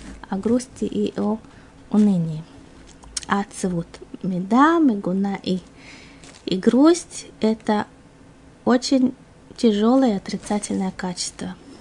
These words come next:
Веколи хад юдео маргиш зот. Да, и каждый знает и чувствует это по себе.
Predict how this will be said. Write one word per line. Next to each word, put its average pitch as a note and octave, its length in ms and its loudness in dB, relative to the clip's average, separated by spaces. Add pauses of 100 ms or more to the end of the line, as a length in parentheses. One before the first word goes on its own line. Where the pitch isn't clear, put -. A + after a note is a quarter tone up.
(360)
Веколи C#4 540 4
хад A3+ 320 -2
юдео G#3 380 2
маргиш B3+ 460 0
зот. A3 280 -2 (300)
Да, C#4 120 -2
и C#4 120 -4
каждый C4 540 2 (500)
знает C4+ 480 4
и A3 100 -2
чувствует A#3 480 -2
это A3 180 0
по G#3 140 -4
себе. G3+ 520 0